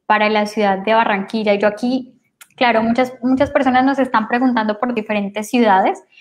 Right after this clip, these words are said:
Nos hemos, nosotros hemos traído aquí, digamos, ciudades, eh, principales, ciudades grandes. No por ello, no, digamos, tenemos disponibilidad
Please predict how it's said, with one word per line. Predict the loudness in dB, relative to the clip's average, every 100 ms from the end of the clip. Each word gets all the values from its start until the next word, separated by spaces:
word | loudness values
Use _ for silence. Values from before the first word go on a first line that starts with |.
| _
Nos | -4 0
hemos, | 0
nosotros | -2 -8 -6 0 2
hemos | 2 0 0
traído | 0 0 -2
aquí, | -4 -4 -4
digamos, | -4 -6 -6
ciudades, | 0 2 2 2 -2 -6 -8
eh, | -6 -4 -4 -6 -10 _ _ _ _ _ _ -20 _
principales, | -4 -4 -2 2 2 2 2
ciudades | 2 2 2 0
grandes. | 0 0 2 0 0 0
No | 0 0
por | 0 2
ello, | 4 2 2 0 -2 -14 _ _ _
no, | -6 -2 0 2 2 0 -2
digamos, | -4 -4 -4
tenemos | -4 -2 -4
disponibilidad | -6 -4 -4 -2 -2 -2